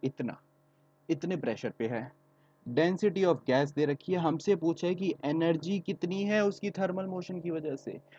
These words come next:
Total energy कितनी है। सर, monoatomic है तो monoatomic की जो एनर्जी होती है वही internal energy होती है, वो होती है three by two N आर टी।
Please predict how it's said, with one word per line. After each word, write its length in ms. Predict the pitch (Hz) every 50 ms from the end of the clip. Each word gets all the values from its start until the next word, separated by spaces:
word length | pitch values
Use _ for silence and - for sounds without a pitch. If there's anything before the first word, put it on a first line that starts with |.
| - _ -
Total 320 | 156 170 170 - 202 208
energy 320 | 196 190 196 190 175 190
कितनी 340 | 185 - 190 - - 202 202
है। 140 | 196 180 143
सर, 480 | 139 - - - _ - - 202 214 202
monoatomic 800 | 185 175 175 180 190 202 202 202 180 196 185 185 185 185 175 -
है 200 | 165 175 175 180
तो 180 | 175 - 175 185
monoatomic 960 | 180 175 165 165 170 175 190 190 170 - 143 151 151 170 175 175 180 180 - -
की 140 | - 175 185
जो 180 | 160 170 185 175
एनर्जी 440 | - 139 147 156 151 160 160 160 175
होती 300 | 175 165 151 143 147 160
है 60 | 170
वही 360 | 160 143 139 147 175 180 170
internal 460 | 156 147 139 135 139 143 156 160 160
energy 340 | 165 156 156 151 156 147 151
होती 360 | 156 147 147 147 143 160 165
है, 180 | 156 165 170 175 - - - - - -
वो 120 | - 147 160
होती 320 | 156 156 151 - - 165
है 100 | 170 170
three 400 | 170 - - 156 156 165 170 156
by 300 | 143 131 127 131 123 123
two 300 | - 151 170 175 165 131
N 320 | - 92 107 110 113 107
आर 260 | - - 107 101 104 110
टी। 480 | 107 - 139 165 175 170 147 113 101